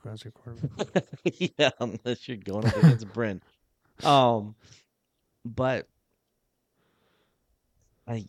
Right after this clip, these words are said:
Speaker 2: again, did the defense improve from the previous season? It did. Is there still work to be done?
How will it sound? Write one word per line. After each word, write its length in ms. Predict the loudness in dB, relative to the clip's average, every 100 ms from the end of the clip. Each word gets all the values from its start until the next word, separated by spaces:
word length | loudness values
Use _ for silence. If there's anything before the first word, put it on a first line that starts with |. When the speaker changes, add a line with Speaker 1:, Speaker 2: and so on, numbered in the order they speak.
| -10
Speaker 2:
again, 440 | -6 -2 -4 -4 -14 _ _ _ _ _ _ _ _ -16
did 120 | -10 -8
the 80 |
defense 460 | -6 -6 -6 -8 -6
improve 360 | -6 -2 -2 -2
from 100 | -10
the 60 |
previous 380 | -6 -4 -4 -6
season? 380 | -6 -6 -8 -10
It 140 | -10 -8
did. 320 | -6 -4 -6 -12 _ _ _ _ _ _ _
Is 160 | -6
there 100 | -6
still 220 | -6 -2 0
work 200 | -2 -4
to 80 |
be 120 | -6 -4
done? 500 | -2 0 -2 -6